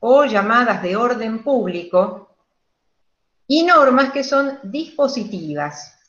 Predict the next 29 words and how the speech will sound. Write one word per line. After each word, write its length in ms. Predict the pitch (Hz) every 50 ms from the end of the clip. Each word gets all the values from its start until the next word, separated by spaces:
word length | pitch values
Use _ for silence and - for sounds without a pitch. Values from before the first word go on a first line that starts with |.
| _ _ _ _
o 160 | - 233 254
supletorias. 1160 | 254 254 254 254 240 247 226 202 196 196 196 175 165 156 147 147 143 143 143 151 151 - - - _ _ _ _ _ _ _ _ _ _ _ _ _ _ _ _ _ _ _ _ _ _ _ _ _ _ _ _ _ _ _
Las 200 | - 262 302 302 330
normas 400 | 392 440 440 427 359 302 269 214
de 120 | 208 220 247
orden 420 | 285 320 294 285 254 220 208 208
público 840 | 214 214 180 160 170 160 160 160 - 175 180 202 220 214 - - -
son 380 | - - 240 247 277 285 254 -
muy 160 | 220 294 339
importantes 880 | 330 269 254 226 233 - 302 285 269 247 247 247 247 254 277 254 - - -
en 160 | 196 202 208
lo 120 | 208 214 214
que 120 | 226 240
hace 160 | 254 254 277
al 100 | 247 214
derecho 320 | 190 190 208 214 214 214 214
ambiental. 800 | 190 180 165 165 165 170 165 - 147 135 135 135 135 135 - - _ _ _ _ _ _ _ _ _ _ _ _ _ _ _ _ _ _ _ _ _ _
Estas 340 | - 349 392 - - 339 240
normas, 600 | 269 302 302 339 339 320 302 254 190 156 151 -
cuando, 440 | - 202 196 202 208 208 214 214 -
cuando 300 | - 226 226 220 226 226
revisten 840 | 208 214 226 240 262 349 - - - - 262 220 214 214 214 - - -
esta 500 | 220 247 240 220 - - 220 202 185 180
característica 920 | 185 175 175 175 170 - - 180 226 269 302 - - - 262 190 - 180
de 140 | 160 156 160
ser 440 | 156 - - 214 220 214 214 - 156
de 140 | 170 175 185
orden 520 | 208 226 240 226 196 190 180 170 170 170
público, 840 | - 233 262 285 269 269 233 196 - - 156 147 135 135 - -